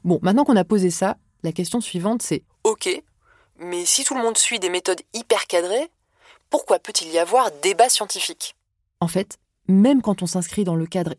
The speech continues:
hyper normé qui permet de créer de la connaissance scientifique, il y a une dynamique qui est toujours à l'œuvre entre, d'une part, la recherche de pertinence et, d'autre part,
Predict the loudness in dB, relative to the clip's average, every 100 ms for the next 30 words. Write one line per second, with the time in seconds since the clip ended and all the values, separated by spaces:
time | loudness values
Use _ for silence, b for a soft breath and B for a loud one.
0 | _ -4 0 0 2 2 2 0 -4 -8
1 | -6 -4 -4 -6 -6 -6 -4 -4 -4 -4
2 | -6 -6 -8 -8 -10 -12 -14 -20 B B
3 | B B B B _ 0 2 4 6 6
4 | 4 2 -2 -4 -4 -2 -2 0 0 2
5 | 2 2 0 -2 -2 -4 -4 -4 _ _
6 | _ _ _ -4 0 2 0 0 -2 -2
7 | -4 -6 -6 -4 -6 -8 -6 -6 -6 -10
8 | -8 -6 -6 -10 -14 -20 _ _ _ _
9 | _ -8 -6 -8 -8 -8 -8 -6 -6 -8
10 | -14